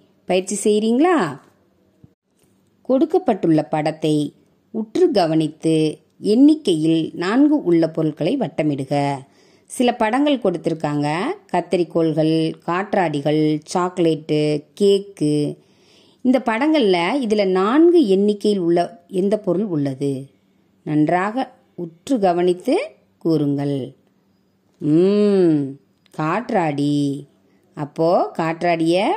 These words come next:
பென்சில் வைத்து வட்டமிட வேண்டும். நான்கு எண்ணிக்கை உள்ளவைகள்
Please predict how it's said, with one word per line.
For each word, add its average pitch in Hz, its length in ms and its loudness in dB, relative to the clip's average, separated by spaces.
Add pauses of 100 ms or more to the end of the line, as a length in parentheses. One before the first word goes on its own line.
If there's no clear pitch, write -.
(120)
பென்சில் 175 380 0
வைத்து 170 460 0 (340)
வட்டமிட 147 500 -2
வேண்டும். 139 640 -4 (840)
நான்கு 247 500 2
எண்ணிக்கை 175 480 2
உள்ளவைகள் 147 800 0